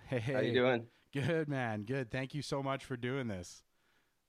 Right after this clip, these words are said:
Speaker 2: No problem,
Speaker 1: This
Speaker 2: man.
Speaker 1: is
Speaker 2: Glad to do it. Glad to do anything to stay busy right now.
Speaker 1: <laughs> No shit. This is, this is fucking, honestly, like, this is fucking killer for me. And, uh, I really <laughs> appreciate you being on.
Speaker 2: No problem, brother.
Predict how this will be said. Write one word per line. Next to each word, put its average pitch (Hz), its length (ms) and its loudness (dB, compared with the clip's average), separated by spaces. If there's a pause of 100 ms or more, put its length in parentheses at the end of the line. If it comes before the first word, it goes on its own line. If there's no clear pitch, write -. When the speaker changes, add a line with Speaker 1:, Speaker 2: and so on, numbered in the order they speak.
(100)
Speaker 2:
No 107 140 0
problem, 117 400 2
Speaker 1:
This 101 100 4
Speaker 2:
man. 113 100 4
Speaker 1:
is 120 80 0
Speaker 2:
Glad 107 240 8
to 107 60 -4
do 113 220 4
it. 113 240 4
Glad 104 260 6
to 107 200 4
do 104 180 2
anything 107 400 4
to 98 140 -8
stay 98 220 0
busy 107 280 2
right 87 160 6
now. 82 240 4
Speaker 1:
<laughs> - 40 -6
No 120 200 -2
shit. 117 440 -6
This 117 140 -4
is, 117 220 -6
this 135 240 -2
is 143 100 -6
fucking, 139 320 0
honestly, 143 460 0 (160)
like, 120 220 -4
this 120 180 -4
is 120 100 -8
fucking 107 640 -4
killer 113 300 -2
for 107 140 -10
me. 101 320 -8 (500)
And, 104 320 -4
uh, 104 240 -4
I 101 60 -6
really 107 240 -2
<laughs> - 0 -
appreciate - 400 -6
you 123 140 -2
being 107 280 -6
on. 104 340 -6 (840)
Speaker 2:
No 120 160 10
problem, 143 340 10
brother. 101 300 10